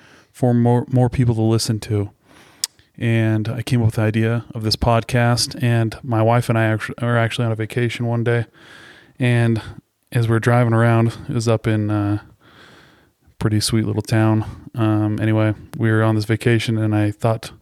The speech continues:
at work they ask us to be so professional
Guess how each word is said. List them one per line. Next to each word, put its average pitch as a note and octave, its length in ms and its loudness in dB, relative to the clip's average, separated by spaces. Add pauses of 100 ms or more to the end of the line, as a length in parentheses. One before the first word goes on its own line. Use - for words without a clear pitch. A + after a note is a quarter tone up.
at B2 160 -2
work A#2+ 640 0 (240)
they A2+ 520 -2 (720)
ask C3 340 0
us A#2 220 0
to A#2+ 100 -8
be A2+ 200 -2
so D3+ 520 0
professional A#2+ 1040 0